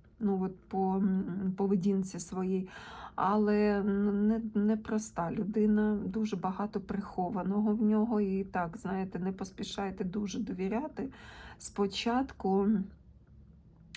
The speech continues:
дайте людині розкритись перед вами. Ви, і будьте уважні просто, ви будете помічати там багато чого. Бо він такий, що, м,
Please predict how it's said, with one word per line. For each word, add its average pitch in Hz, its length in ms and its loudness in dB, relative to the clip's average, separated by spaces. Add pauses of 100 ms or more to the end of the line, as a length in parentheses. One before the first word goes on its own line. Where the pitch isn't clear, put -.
дайте 180 400 -4
людині 180 440 0
розкритись 165 680 -8
перед 175 340 -10
вами. 240 320 -4
Ви, 202 240 0 (360)
і 262 160 2
будьте 226 500 2
уважні 190 560 0
просто, - 440 -8
ви 240 120 2
будете 185 440 -2
помічати 180 680 -4
там 165 240 -4
багато 185 520 -4
чого. - 460 -6 (580)
Бо 196 540 0 (100)
він 233 320 2
такий, 240 400 2
що, 202 580 0 (220)
м, 185 500 0